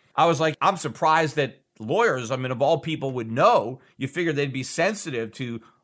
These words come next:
lawsuits, uh, but their conduct is exposing this law firm to a lot of liability.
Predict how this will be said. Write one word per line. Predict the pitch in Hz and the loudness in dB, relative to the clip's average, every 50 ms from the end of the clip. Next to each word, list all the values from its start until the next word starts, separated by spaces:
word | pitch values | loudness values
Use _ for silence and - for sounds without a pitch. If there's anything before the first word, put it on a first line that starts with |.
| _ _ - | _ _ 0
lawsuits, | 117 139 175 220 226 226 - - 131 98 101 117 120 - - _ _ _ - | 2 4 6 4 4 2 0 -4 -4 -4 -6 -10 -12 -14 -18 _ _ _ -4
uh, | - 123 131 131 - - | 0 0 0 0 0 -2
but | 147 143 147 - - | 0 0 0 0 0
their | 165 151 143 | -2 -2 -2
conduct | - - 185 190 220 220 190 165 143 143 139 - 135 | -2 0 2 2 2 4 4 4 4 4 2 -2 -4
is | 135 131 113 | -6 -4 -6
exposing | 127 120 - - - 151 160 165 160 135 151 139 | -8 -12 -12 -4 2 2 4 4 2 0 -4 -6
this | 127 123 123 - | -6 -6 -6 -2
law | 127 131 147 180 208 | 0 2 4 4 2
firm | 202 - 143 120 110 110 113 - - - - - | 2 -2 -2 -2 -2 -2 -4 -10 -16 -20 -18 -8
to | - 156 | -4 -2
a | 139 | 0
lot | 127 135 139 143 | 2 4 4 4
of | 143 147 | 4 4
liability. | 143 139 139 143 190 226 220 180 - - | 4 4 4 4 4 2 2 2 0 -2